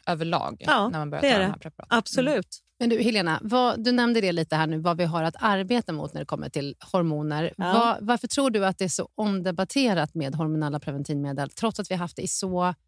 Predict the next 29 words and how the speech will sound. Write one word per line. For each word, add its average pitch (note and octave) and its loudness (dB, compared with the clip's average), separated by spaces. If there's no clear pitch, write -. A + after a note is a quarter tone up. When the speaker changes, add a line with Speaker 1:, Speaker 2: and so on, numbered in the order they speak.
Speaker 3:
många E3+ 0
decennier? G#3+ -4
Speaker 2:
Ja, C4+ 2
men D#4 4
jag, D#4 2
eh, G3 -4
liksom, C4+ 4
det G#3 -6
är - -4
en F3+ -2
himla F3 -6
bra G3+ -6
fråga F#3 -4
faktiskt, - -6
men A3+ 2
jag A3+ 2
tror A#3+ 2
det B3 2
finns C4+ 2
ju B3 2
verkligen, G3 2
och F#3 -4
vi G3 -4
kommer G#3+ 2
väl G3 0
till F3 -4
det E3+ 0
snart, A3 0
ett F3 -8